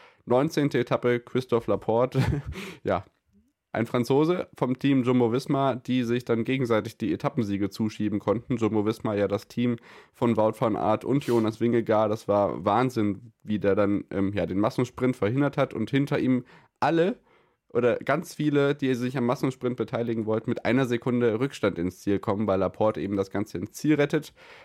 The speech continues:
Zwanzigste Etappe, das Einzelzeitfahren auf der vorletzten Etappe hat sich inzwischen ja schon etabliert. Die letzte Chance, ähm, im Gesamtklassement überhaupt noch irgendwas zu drehen,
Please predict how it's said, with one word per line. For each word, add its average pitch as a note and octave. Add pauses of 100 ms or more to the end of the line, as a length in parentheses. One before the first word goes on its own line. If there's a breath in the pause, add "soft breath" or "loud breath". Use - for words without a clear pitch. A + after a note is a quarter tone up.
(120 loud breath)
Zwanzigste C3+
Etappe, B2 (240)
das -
Einzelzeitfahren G#2+
auf G2+
der F#2
vorletzten G2+
Etappe G#2+
hat G2
sich G#2
inzwischen G#2+
ja G2+
schon G2+
etabliert. A2+ (880)
Die A#2+
letzte B2+
Chance, B2
ähm, A2
im G#2+
Gesamtklassement G#2+
überhaupt G2
noch A#2
irgendwas C3
zu A2+
drehen, A2